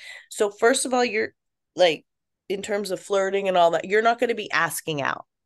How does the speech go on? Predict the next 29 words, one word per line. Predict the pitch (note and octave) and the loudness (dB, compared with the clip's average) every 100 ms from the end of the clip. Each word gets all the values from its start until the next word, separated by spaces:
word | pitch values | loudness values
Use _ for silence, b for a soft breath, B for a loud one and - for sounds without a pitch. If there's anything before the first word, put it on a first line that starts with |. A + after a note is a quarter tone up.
| - | -8
right? | - D#3+ - _ - | -4 -4 -6 _ -6
You're | E3 | -2
gonna | E3+ E3+ | 0 0
be | D#3+ D#3+ D#3 | 0 -4 -2
waiting | D#3 E3+ E3+ E3+ D#3+ | 4 4 4 0 -4
to | F#3 F3 | -6 -6
be | D#3+ A3 G#3 D3+ | -4 -4 -2 -2
asked | A#2 - - - - | -4 -6 -10 -8 -4
out, | C#3 - _ B B B | -6 -8 _ B B B
but | F#3+ F#3 | -2 2
you're | A3+ | 2
going | G3+ A3+ A3+ | 4 4 2
to | A3+ | 2
make | A3 A3 | 0 0
yourself | A3+ - G3+ G3 | 0 2 2 2
available | F#3+ G#3+ A3 G#3 D#3+ D3 | -2 0 2 2 -2 -4
so | - E3+ | -4 -2
that | E3+ E3+ | -2 -2
when | F3+ F3 | -4 -2
the | F3 - _ | -6 -8 _
person, | - F#3+ F#3 - F3+ | -8 -6 -6 -6 0
the | F#3 | 4
masculine | F#3 F#3+ - G3 F#3+ | 4 2 -2 -2 0
energy | F#3 F#3+ F#3 F#3+ | 0 0 -2 -4
person | G3 F#3+ G3+ | -2 -2 0
does | A3+ A#3 A3+ | 2 2 4
ask | A3+ - A3 | 2 0 -2
you | G#3 | 2
out, | G3+ | 2